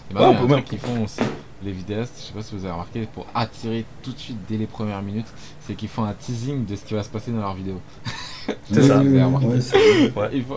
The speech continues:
Speaker 2: Ouais, c'est
Speaker 1: ils font une petite bande-annonce, une petite scène où ils vont <coughs> taper une barre de ouf, et là, paf, générique, tu vois.
Speaker 3: Ah, après,
Speaker 2: Ils
Speaker 3: c'est
Speaker 2: met-,
Speaker 3: pour
Speaker 2: ils
Speaker 3: le
Speaker 2: mettent un,
Speaker 3: watch
Speaker 2: ils mettent
Speaker 3: time.
Speaker 2: un teaser à-, avant, là. Oh non, c'est incroyable.
Speaker 3: C'est pour le watch time aussi.
Speaker 1: Ouais, probablement aussi, tu vois,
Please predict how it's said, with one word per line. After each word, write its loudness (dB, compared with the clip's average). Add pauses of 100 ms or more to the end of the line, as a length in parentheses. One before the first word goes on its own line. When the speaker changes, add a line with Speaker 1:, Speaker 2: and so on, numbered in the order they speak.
(120)
Speaker 2:
Ouais, 8
c'est -2
Speaker 1:
ils 0
font 6
une 4
petite -6
bande-annonce, 6
une -4
petite -10
scène 8
où 4
ils 12
vont 12
<coughs> 10
taper 4
une 6
barre 4
de 2
ouf, 2
et 2
là, 6
paf, 2
générique, 2 (140)
tu -8
vois. 2 (220)
Speaker 3:
Ah, 10
après, 8
Speaker 2:
Ils 10
Speaker 3:
c'est 10
Speaker 2:
met-, 8
Speaker 3:
pour 6
Speaker 2:
ils 12
Speaker 3:
le 12
Speaker 2:
mettent 12
un, 12
Speaker 3:
watch 6
Speaker 2:
ils 12
mettent 12
Speaker 3:
time. 12
Speaker 2:
un 12
teaser 12
à-, 12
avant, 10
là. 4 (200)
Oh 2
non, 0
c'est -6
incroyable. -2
Speaker 3:
C'est 2
pour 2
le 4
watch 4
time 10
aussi. 2 (800)
Speaker 1:
Ouais, 8
probablement 2
aussi, -2 (100)
tu -12
vois, -10